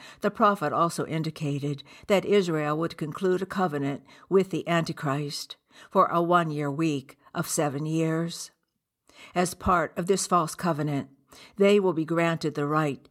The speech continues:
to rebuild the third temple in Jerusalem. However, that temple will be specifically for the world Messiah,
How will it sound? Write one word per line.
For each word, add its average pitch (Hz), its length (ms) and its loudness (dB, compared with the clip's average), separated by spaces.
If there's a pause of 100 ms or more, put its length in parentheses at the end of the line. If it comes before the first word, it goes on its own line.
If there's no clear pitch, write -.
(100)
to 202 160 6
rebuild 165 480 2
the 151 80 -4
third 143 300 -4
temple 147 420 -2
in 156 200 -2
Jerusalem. 151 760 -2 (760)
However, 170 480 2
that 170 280 0
temple 143 500 -2 (200)
will 196 100 4
be 180 120 2
specifically 160 760 -2
for 160 160 -4
the 156 120 -2
world 156 300 2
Messiah, 143 760 -2